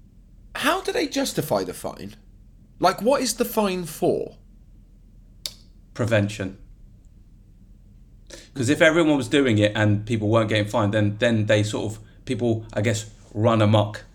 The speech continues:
Speaker 2: I
Speaker 1: But
Speaker 2: like the
Speaker 1: what
Speaker 2: word
Speaker 1: d-, but
Speaker 2: amok.
Speaker 1: what, but what do we mean, like, when we say run amok? Like, I don't have to send my kids to school if I don't want to, do I?
Speaker 2: Uh, I think they're legally required to be in school, aren't they, from aged five to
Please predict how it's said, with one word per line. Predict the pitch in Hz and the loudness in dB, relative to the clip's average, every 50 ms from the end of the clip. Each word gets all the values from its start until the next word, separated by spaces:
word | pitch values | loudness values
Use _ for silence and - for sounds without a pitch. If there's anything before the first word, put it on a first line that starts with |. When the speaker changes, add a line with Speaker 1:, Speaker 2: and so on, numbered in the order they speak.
| - - - - - - - - - - - - - - - - - - - - | -20 -20 -20 -20 -20 -20 -20 -20 -20 -20 -20 -20 -20 -20 -20 -20 -20 -20 -18 -8
Speaker 2:
I | - | -2
Speaker 1:
But | - 320 | 0 2
Speaker 2:
like | - | 2
the | - | 2
Speaker 1:
what | 330 - | 2 2
Speaker 2:
word | 104 101 | 0 -2
Speaker 1:
d-, | - - - | -2 2 4
but | 294 | 4
Speaker 2:
amok. | 226 196 202 - 480 | 4 6 4 4 2
Speaker 1:
what, | - - | 2 2
but | 285 262 - | 0 0 2
what | 220 285 262 262 | 2 2 2 2
do | - 269 | 0 0
we | 254 254 247 | 0 0 0
mean, | 240 240 233 220 208 185 | 2 2 4 4 4 4
like, | 156 147 131 117 - - - | 4 4 4 2 0 -2 0
when | 147 143 139 | 0 2 2
we | 139 139 | 2 0
say | 139 - 156 143 139 131 123 123 - - 123 | 0 2 4 4 4 4 2 2 0 -4 -2
run | 123 131 135 131 127 | 2 4 4 4 4
amok? | 120 123 131 127 101 - - - - | 4 4 4 4 2 2 -2 -2 2
Like, | 135 135 139 139 - | 2 2 2 4 2
I | - 247 | 2 2
don't | 302 302 214 - | 4 2 0 0
have | - 208 214 214 - | -2 -2 -2 -2 -2
to | 175 | -4
send | - - - 165 160 151 143 | -2 0 0 0 0 0 -2
my | 135 135 135 | -2 -2 -4
kids | 135 - - 139 139 - - | -2 -2 -2 -4 -2 -4 -6
to | - 117 | -6 -6
school | - - - 117 117 107 | -6 -4 -2 0 0 0
if | 104 104 110 | 0 0 -2
I | 104 | -2
don't | 107 107 92 | 0 -2 -2
want | 101 110 101 92 | -2 -4 -4 -4
to, | 82 82 | -6 -6
do | 80 82 80 | -6 -6 -6
I? | 104 127 160 160 - - - - - - - - - - - - - - - - - - - - - - - - - - 120 | -6 -6 -8 -12 -18 -20 -20 -20 -20 -20 -20 -20 -20 -20 -20 -20 -20 -20 -20 -20 -20 -20 -20 -20 -20 -20 -20 -20 -12 -6 -4
Speaker 2:
Uh, | 110 107 107 107 104 104 104 104 - - - | -2 0 2 4 4 4 2 2 -2 -4 -10
I | - | -12
think | - - 196 202 - - - - | -8 -6 -6 -6 -6 -10 -12 -6
they're | 170 123 107 | -4 -2 0
legally | 107 113 135 143 - - 98 98 95 95 95 - - - | 2 2 0 0 0 -2 -4 -2 -4 -4 -6 -10 -12 -10
required | 101 101 101 - 107 101 104 104 | -10 -10 -4 -2 -2 0 0 -2
to | - 101 | -6 -8
be | 101 101 98 | -6 -4 -4
in | 98 95 | -4 -4
school, | 98 - - - 110 101 92 90 - - | -6 -8 -8 -4 -4 -4 -4 -4 -6 -6
aren't | 104 113 104 - | -6 -6 -4 -6
they, | 90 90 | -8 -10
from | - - - 95 92 92 85 - - - - _ - - - | -10 -10 -10 -8 -8 -8 -10 -14 -18 -20 -20 _ -18 -14 -10
aged | 101 95 95 - - - | -10 -10 -10 -10 -14 -16
five | - - 107 101 95 92 95 - - - | -10 -6 -4 -4 -4 -4 -6 -10 -16 -14
to | - 101 95 92 90 | -10 -8 -8 -8 -10